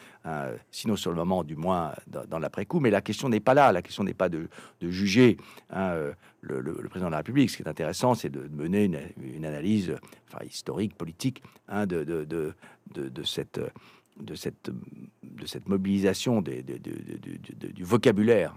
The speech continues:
hein, du vocabulaire de guerre et du vocabulaire de grande guerre. Alors effectivement, il y a d'abord ça, c'est la guerre, il y a tout de suite l'appel à l'union. Tout de suite l'appel à l'union, hein,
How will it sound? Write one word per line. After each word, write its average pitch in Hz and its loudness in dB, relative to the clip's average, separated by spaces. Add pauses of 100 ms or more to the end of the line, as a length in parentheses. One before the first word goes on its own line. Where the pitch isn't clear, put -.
hein, 80 -8
du 80 -10
vocabulaire 85 0
de 78 -6
guerre 113 4
et 101 -4
du 92 -4
vocabulaire 87 -4
de 71 -4
grande - -10
guerre. - -16 (480)
Alors 80 0
effectivement, 117 4
il 82 2
y 80 0
a 78 -2
d'abord 71 -6
ça, - -10
c'est - -6
la 80 -2
guerre, 143 6
il 120 4
y 92 6
a - 2
tout 170 4
de - -4
suite - -4 (200)
l'appel 85 -2
à 76 -4
l'union. 76 -8 (600)
Tout 180 2
de 135 -2
suite - -2 (180)
l'appel 73 -6
à - -10
l'union, 78 -6
hein, - -12